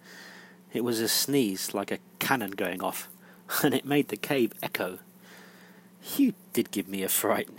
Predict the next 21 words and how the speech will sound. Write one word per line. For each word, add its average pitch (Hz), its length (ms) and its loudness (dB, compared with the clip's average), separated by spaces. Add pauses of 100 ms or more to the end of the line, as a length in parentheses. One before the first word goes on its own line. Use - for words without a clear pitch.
(320)
said - 380 -6
Barney. 101 400 -2 (1040)
"You've 190 180 0
got - 200 -6
a - 100 -14
cold, 135 400 0
Stig. - 400 -8 (840)
No 226 160 -2
wonder, 196 440 -2 (420)
when 107 100 -10
you 101 120 -4
live 98 160 -4
in 92 120 -8
this 90 180 -8
damp - 420 -8
place. - 480 -10 (800)
You 180 100 0
need 131 160 2
a - 160 -8
good 139 180 4
fire." 85 600 -4